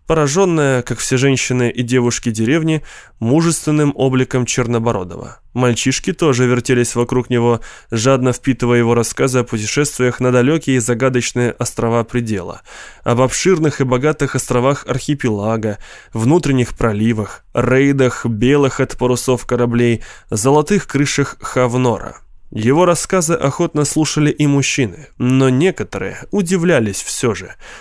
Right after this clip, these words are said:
с чего этот торговец плавает в одиночку,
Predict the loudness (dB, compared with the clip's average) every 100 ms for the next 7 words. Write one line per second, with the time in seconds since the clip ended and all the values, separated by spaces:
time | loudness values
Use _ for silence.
0 | -12 -8 -6 -2 2 2 0 -2 -2 2
1 | 2 2 0 -6 -10 -6 0 2 4 2
2 | 2 0 2 4 2 0 -8 -12